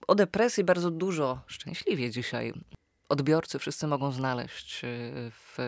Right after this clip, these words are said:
internecie. I oczywiście są to różn-, różne merytorycznie materiały. Trzeba dobrze trafić, ale można trafić na rzeczy sensowne i, i pomocne. W związku z tym mam takie wrażenie, że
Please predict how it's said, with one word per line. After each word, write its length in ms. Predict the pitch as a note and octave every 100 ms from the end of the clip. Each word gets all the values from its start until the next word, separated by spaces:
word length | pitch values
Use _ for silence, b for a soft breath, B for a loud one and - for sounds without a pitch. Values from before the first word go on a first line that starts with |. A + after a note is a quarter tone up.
| A#2+ -
internecie. 600 | B2 - C3 B2 B2 C3+
I 20 |
oczywiście 580 | C3+ C#3 C#3+ - D3+ C#3+
są 180 | F#3 F#3
to 300 | F3+ E3+ E3 -
różn-, 540 | E3+ F3+ F#3 E3+ F3 -
różne 360 | F3 F3 F3 E3+
merytorycznie 640 | D#3+ D#3 D3+ D3 D3 C#3+
materiały. 580 | C3 B2+ B2 A#2 - B2 - -
Trzeba 260 | - F3 D#3+
dobrze 260 | D#3 D3
trafić, 420 | C#3 D#3+ E3+ F#3
ale 140 | D#3+ D#3+
można 300 | D3+ B2+ B2
trafić 400 | B2+ B2+ C3 -
na 120 | B2
rzeczy 260 | B2 - C3
sensowne 680 | B2 A#2+ B2+ B2+ C3 B2+
i, 220 | B2+ B2 -
i 120 | -
pomocne. 580 | - B2 A#2 - - - B B B B B
W 60 | -
związku 220 | C#3+ -
z 40 | D3
tym 140 | D3+
mam 140 | D3
takie 240 | D3+ D3+ D#3
wrażenie, 520 | C#3+ C3+ D3+ D#3+ D#3
że 420 | C#3+ C#3+ C#3 C#3+